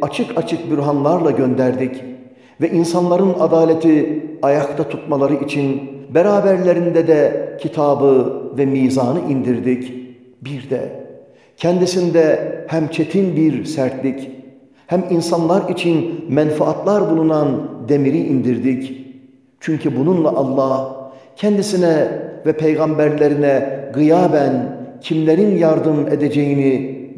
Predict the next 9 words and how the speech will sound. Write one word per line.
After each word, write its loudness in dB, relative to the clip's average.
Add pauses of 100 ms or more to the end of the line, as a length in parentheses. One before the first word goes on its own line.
belli 2
edecektir. -2 (360)
Şüphesiz -6
ki -2
Allah -2 (300)
en 2
büyük 2
kuvvet 0
sahibidir, 0